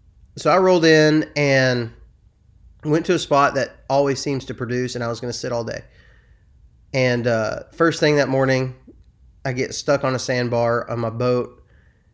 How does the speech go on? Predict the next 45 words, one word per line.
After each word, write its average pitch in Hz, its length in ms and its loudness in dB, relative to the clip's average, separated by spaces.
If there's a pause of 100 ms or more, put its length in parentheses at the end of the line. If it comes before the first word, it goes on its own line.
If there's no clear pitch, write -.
(260)
and 127 340 2
that 147 100 4
always 139 220 4
makes 135 220 -4
me 131 60 -2
nervous. 117 300 -2
I 131 80 0
was 131 100 0
able 180 180 0
to 151 60 0
get 135 100 2
out 139 340 0
of 135 120 -2
it - 180 -8
pretty 151 200 -4
easy, 135 600 -4 (460)
but 143 100 0
it 135 60 0
always 170 280 4
makes 147 220 0
me 139 60 -2
nervous 131 260 -2
when 135 100 -4
I 123 60 0
run 127 220 0
into 131 160 -4
something 131 320 -4
like 113 220 -6
that 127 500 -4 (560)
because 131 680 -2
I 139 60 0
don't 156 120 -2
wanna 147 140 -2
get 131 140 -6
stuck 135 240 -4
out 127 220 -2
there 120 440 -4
in 135 120 -6
the 127 40 -4
middle 117 240 -4
of 113 60 -6
the 117 80 -4
night. 113 240 -8 (760)
And, 127 440 0
uh, 113 460 -2